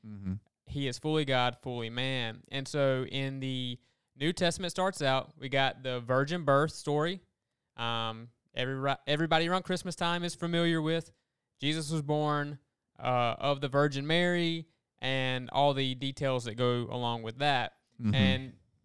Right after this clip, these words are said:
Speaker 2: we may dive more into that closer to Christmas time.
Speaker 1: Yeah.
Speaker 2: Uh, but we wanted to kind of just wrap all of this in one little package, that you have Jesus born as a baby,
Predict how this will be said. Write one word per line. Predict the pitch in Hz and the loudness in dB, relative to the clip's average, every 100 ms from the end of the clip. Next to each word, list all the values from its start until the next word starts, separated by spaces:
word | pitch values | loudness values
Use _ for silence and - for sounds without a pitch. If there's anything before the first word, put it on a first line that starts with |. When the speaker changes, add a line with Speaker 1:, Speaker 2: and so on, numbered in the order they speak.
| 143 | -8
Speaker 2:
we | 175 | -6
may | 165 143 147 | 0 0 2
dive | 139 135 | 2 2
more | 131 127 127 | -2 -4 -4
into | 123 | -4
that | 123 120 120 - _ | -2 0 0 -4 _
closer | - 139 135 143 | -6 -6 -4 -8
to | 127 131 131 | -4 -4 -2
Christmas | 156 151 170 | -6 -6 -8
time. | - 190 208 220 _ _ | -4 -4 -4 -8 _ _
Speaker 1:
Yeah. | 107 87 | -10 -8
Speaker 2:
Uh, | 120 117 113 - _ _ - | -4 -4 -4 -6 _ _ -8
but | 139 131 - 131 | -2 -2 -4 -10
we | |
wanted | 143 160 147 127 | -4 -4 -4 -8
to | - 139 131 127 | -8 -6 -6 -8
kind | 117 135 127 | -6 -6 -6
of | 120 | -8
just | 127 - - _ _ _ _ 127 | -8 -8 -14 _ _ _ _ _
wrap | 127 135 135 - | -2 0 0 0
all | 135 131 | -2 -2
of | 123 | -4
this | 120 | -8
in | 120 117 | -10 -10
one | 123 120 | -10 -10
little | 110 | -12
package, | - - 123 123 113 - - | -10 -2 -2 -2 -6 -14 -8
that | 123 117 _ _ _ - | -4 -4 _ _ _ -6
you | 143 | 0
have | 143 | 0
Jesus | 135 156 160 | 2 0 -2
born | 131 143 147 | -4 -2 -2
as | 143 | -2
a | 143 | 0
baby, | 127 139 120 58 | 0 0 -4 -14